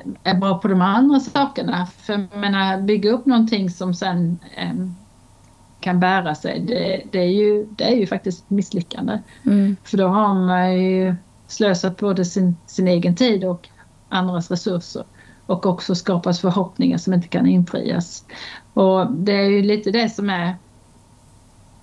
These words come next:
Speaker 1: är en del av växtverken, kan man säga, när man har gått som vi har gjort från ideell förening till att,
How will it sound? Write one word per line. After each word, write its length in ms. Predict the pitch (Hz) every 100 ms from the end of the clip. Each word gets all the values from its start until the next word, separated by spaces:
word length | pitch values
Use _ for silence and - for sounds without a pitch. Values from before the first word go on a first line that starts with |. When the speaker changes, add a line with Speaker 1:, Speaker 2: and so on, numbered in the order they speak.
| - -
Speaker 1:
är 220 | 170 175
en 180 | 208 226
del 240 | 233 175
av 120 | 170
växtverken, 680 | 190 175 - 175 170 - 175
kan 140 | 190
man 160 | 190 190
säga, 300 | 220 202 175
när 100 | 175
man 140 | 180
har 180 | 170 190
gått 540 | 180 180 175 - - -
som 260 | 196 180 175
vi 140 | 185
har 60 | 180
gjort 280 | 220 208 175
från 260 | - 180
ideell 420 | 175 175 170 - 226
förening 600 | 202 190 170 165 170 170
till 320 | 190 170 170
att, 280 | 165 170